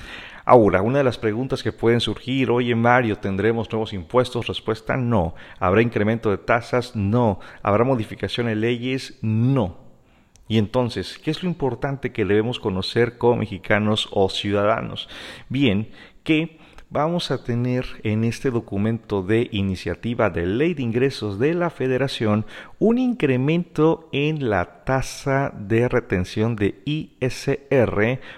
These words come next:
para el régimen fiscal de intereses. Pero, por favor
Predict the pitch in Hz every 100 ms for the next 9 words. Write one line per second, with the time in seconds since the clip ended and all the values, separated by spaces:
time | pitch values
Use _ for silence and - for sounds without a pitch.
0 | - - 120 127 143 - 101 87 101 -
1 | 123 120 117 - - 104 98 92 101 101
2 | - 135 139 135 - 131 131 139 139 -
3 | - 120 - - - - - 170 190 180
4 | - 160 156 - 127 92 -